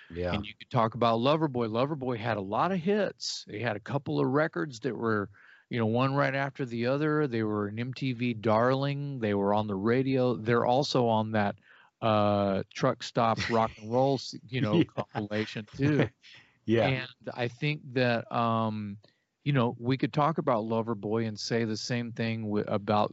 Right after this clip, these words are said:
Speaker 2: that we did for U F O and Thin Lizzy. Maybe not as cool. The cool factor is maybe
Speaker 1: Yeah.
Speaker 2: not there that, that U F O and Thin Lizzy and even Moxie had.
Speaker 1: Yeah.
Speaker 2: But the connection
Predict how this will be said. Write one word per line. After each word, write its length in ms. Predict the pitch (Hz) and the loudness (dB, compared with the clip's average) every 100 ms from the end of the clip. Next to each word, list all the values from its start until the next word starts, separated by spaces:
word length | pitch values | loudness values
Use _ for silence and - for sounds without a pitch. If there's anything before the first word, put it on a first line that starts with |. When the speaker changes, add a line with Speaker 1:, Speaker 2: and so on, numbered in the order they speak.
| 107 | -2
Speaker 2:
that 160 | 113 110 | -2 0
we 120 | 107 | 0
did 220 | 110 107 | 0 0
for 140 | 113 | -2
U 300 | 104 98 110 | -4 2 2
F 160 | 104 117 | 4 4
O 140 | 107 | 2
and 120 | 104 104 | 2 0
Thin 220 | 107 104 | 0 2
Lizzy. 280 | 120 107 95 | 0 0 -2
Maybe 380 | 117 165 160 | 0 2 2
not 260 | 131 120 107 | 0 0 -2
as 160 | 98 - | -4 -8
cool. 760 | - 156 151 143 143 139 139 _ - - _ - | -6 0 2 4 4 2 0 _ -20 -20 _ -4
The 100 | 120 - | -4 -2
cool 420 | - 165 143 135 | 2 6 6 4
factor 640 | - 131 123 - 123 117 | 0 0 -2 -4 -4 -2
is 160 | 117 - | -2 -2
maybe 300 | 123 117 113 | -2 -2 -2
Speaker 1:
Yeah. 60 | |
Speaker 2:
not 180 | 113 117 _ | -6 -8 _
there 280 | 117 113 110 | -4 -4 -4
that, 240 | 110 107 - 117 | -4 -6 -8 -10
that 180 | 113 117 151 - _ _ _ | -8 -8 -12 -20 _ _ _
U 200 | 123 120 | 0 2
F 140 | 110 - | 2 2
O 160 | 117 | 2
and 140 | 110 104 | 2 0
Thin 180 | 117 113 | -2 -2
Lizzy 280 | 110 117 | -2 -2
and 80 | 127 | -2
even 200 | 135 127 | -2 -2
Moxie 460 | 117 113 117 - 107 | 0 0 0 -6 -6
had. 300 | 101 87 87 _ _ _ _ | -6 -8 -10 _ _ _ _
Speaker 1:
Yeah. 320 | 104 104 95 - _ _ | 0 2 2 0 _ _
Speaker 2:
But 260 | 139 135 139 | 0 0 -2
the 100 | 135 | -4
connection 640 | 160 147 156 - 151 | -4 -4 -4 -6 -6